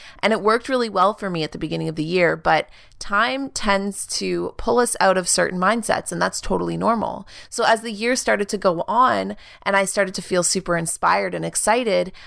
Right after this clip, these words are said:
I took that inspiration and that excitement and started to load up my plate a lot. And as I was loading up my plate, I decided that there was so much control I could have in everything. And in thinking that, I put all of this pressure on myself to suddenly feel like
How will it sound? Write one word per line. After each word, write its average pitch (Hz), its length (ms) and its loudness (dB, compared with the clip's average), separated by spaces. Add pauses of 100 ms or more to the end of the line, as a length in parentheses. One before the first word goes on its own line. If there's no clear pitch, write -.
(100)
I - 100 0
took - 260 -2
that 220 160 4
inspiration 170 640 -2
and 165 160 -4
that 160 120 0
excitement 190 600 0
and 175 120 -4
started 190 320 0
to 196 100 -6
load 170 300 0
up 165 120 2
my 165 140 -4
plate 247 340 0
a 202 60 4
lot. - 320 0 (240)
And 196 220 0
as 254 200 4
I 277 100 2
was 247 160 -2
loading 208 260 2
up - 80 0
my 185 100 2
plate, - 460 4
I 190 80 2
decided 214 500 0
that 180 320 0 (360)
there 233 380 2
was 196 420 0
so - 240 2
much 202 200 2
control 196 340 0
I 175 140 2
could 185 120 -6
have 160 300 2
in 185 140 -4
everything. 254 640 0
And 185 120 0
in 202 140 2
thinking 226 460 0
that, 147 280 0 (280)
I 208 100 2
put 214 240 2 (100)
all 196 280 0
of 233 100 -6
this 214 160 -2
pressure - 520 0
on 165 120 2
myself 160 420 0
to 175 120 -2
suddenly 202 420 0
feel 190 320 0
like 151 340 0